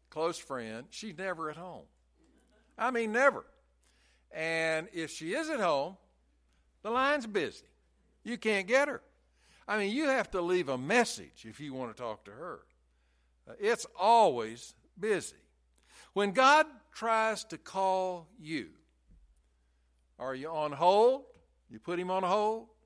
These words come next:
Maybe you need to clear your agenda a little bit and have some time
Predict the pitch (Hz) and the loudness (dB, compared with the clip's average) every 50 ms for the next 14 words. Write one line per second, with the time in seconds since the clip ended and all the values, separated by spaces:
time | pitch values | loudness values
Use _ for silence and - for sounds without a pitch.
0 | _ _ _ _ _ _ _ _ _ _ _ _ - - _ - 214 277 302 285 | _ _ _ _ _ _ _ _ _ _ _ _ -20 -20 _ -2 -2 0 0 2
1 | 262 254 226 220 240 240 247 208 160 170 170 160 160 156 - - - 196 220 220 | 0 2 2 2 2 2 2 0 0 0 2 2 2 0 -4 -8 -2 2 6 6
2 | 220 220 214 190 180 170 170 143 160 202 208 202 180 160 151 165 156 147 131 151 | 6 6 6 4 2 0 0 -2 -4 -4 -4 -4 -4 -4 -4 -4 -4 -4 -4 -4
3 | 170 208 - - 147 156 190 196 214 214 - 240 240 - - 202 196 180 170 156 | -4 -4 -4 -6 -6 -4 -2 -2 0 -2 -4 -8 -8 -6 -4 0 2 4 4 4
4 | 151 160 180 208 220 | 4 2 -2 -4 -10